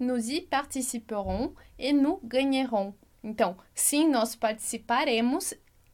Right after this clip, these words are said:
dele e nós ganharemos. Aqui a gente pode até tirar esse dele,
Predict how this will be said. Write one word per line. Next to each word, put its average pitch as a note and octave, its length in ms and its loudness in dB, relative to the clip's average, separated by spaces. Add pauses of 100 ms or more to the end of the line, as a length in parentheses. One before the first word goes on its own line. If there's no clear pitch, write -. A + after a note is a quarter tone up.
dele G#3+ 560 0
e D4 80 0
nós C4 340 2
ganharemos. A#3 800 -4 (300)
Aqui C4 180 -4
a G4 60 0
gente F#4 300 -4
pode D4 200 0
até D4+ 220 -2
tirar A#3+ 320 -2
esse A#3 220 -4
dele, A#3 440 -2